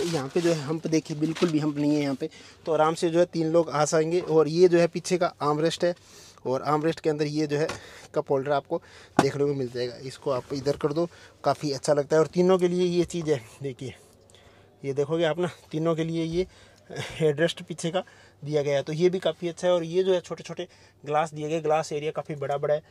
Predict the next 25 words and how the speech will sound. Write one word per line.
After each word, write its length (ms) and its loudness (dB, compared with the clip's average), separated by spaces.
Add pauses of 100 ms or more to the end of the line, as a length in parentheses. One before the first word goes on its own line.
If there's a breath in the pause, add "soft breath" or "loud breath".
(320 soft breath)
तो 200 2
इससे 240 -2
जो 120 0
है 160 4
आपको 440 -2 (420 loud breath)
इतना 340 0 (520 loud breath)
मतलब 200 8
अंदर 280 4
जो 140 4
है 100 6
congested 520 -2
सा 120 -2
feel 200 -10
नहीं 140 -8
होगा, 180 0
काफ़ी 320 -4
शानदार 420 -4
है। 180 -2
ये 140 -12
देखिए 280 -8
ये 200 -8
airbag 380 -2
का 140 -4
इसका 240 -4
है, 160 -4